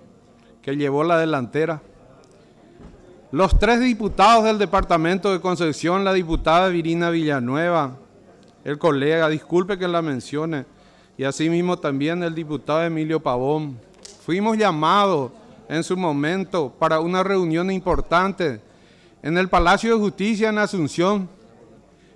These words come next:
y hemos acudido en ese lugar y nos pidió el señor ministro nuestro acompañamiento, y fuimos portavoz, y vinimos en su momento a pedirle a los colegas diputados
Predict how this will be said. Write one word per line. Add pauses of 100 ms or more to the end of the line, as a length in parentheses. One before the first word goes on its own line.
y
hemos
acudido
en
ese
lugar
y
nos
pidió
el
señor
ministro
nuestro
acompañamiento, (220)
y
fuimos
portavoz, (420)
y
vinimos
en
su
momento
a
pedirle
a
los
colegas
diputados